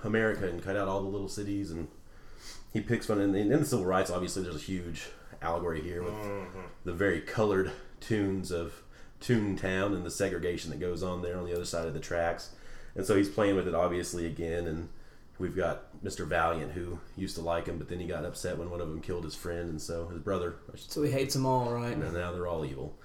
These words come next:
Speaker 3: Right.
Speaker 1: And so he's, again, poking fun at this, this time. He's, he's skewering it in a way.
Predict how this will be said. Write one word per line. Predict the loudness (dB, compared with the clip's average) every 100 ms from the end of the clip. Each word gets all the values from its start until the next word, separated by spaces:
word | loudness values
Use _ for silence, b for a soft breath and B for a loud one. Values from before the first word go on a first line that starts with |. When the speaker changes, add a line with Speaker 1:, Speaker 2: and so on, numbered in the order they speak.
| B
Speaker 3:
Right. | -8 -2
Speaker 1:
And | -2 0
so | 2
he's, | 2 2 0
again, | -2 2 4 4
poking | 4 2 2
fun | -2 -2
at | -2
this, | -4 -6
this | -6 -8 -4
time. | -2 0 -2
He's, | -4 -4
he's | -4 -2
skewering | 0 2 4 2
it |
in | 0
a | 0
way. | 2 0